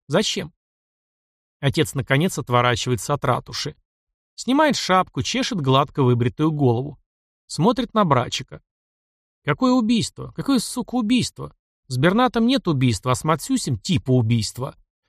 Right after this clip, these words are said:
С Мацюсем, который наверняка свалил к немцам или лежит где-нибудь в лесу под Калининградом". "А может, лежит тут, в лесу", прерывает его Юстина. Закуривает новую сигарету. Отец поворачивается к ней.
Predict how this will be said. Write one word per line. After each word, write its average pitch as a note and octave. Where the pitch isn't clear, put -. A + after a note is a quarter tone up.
С -
Мацюсем, F3
который C#3+
наверняка D3+
свалил C#3+
к -
немцам E3
или C3
лежит C#3
где-нибудь C3+
в B2
лесу C3+
под -
Калининградом". C3
"А C3
может, B3+
лежит C4
тут, F#3+
в D#3+
лесу", D#3
прерывает B2+
его A#2+
Юстина. B2+
Закуривает A#3+
новую E3+
сигарету. C#3
Отец A#3
поворачивается C#3+
к -
ней. A#2+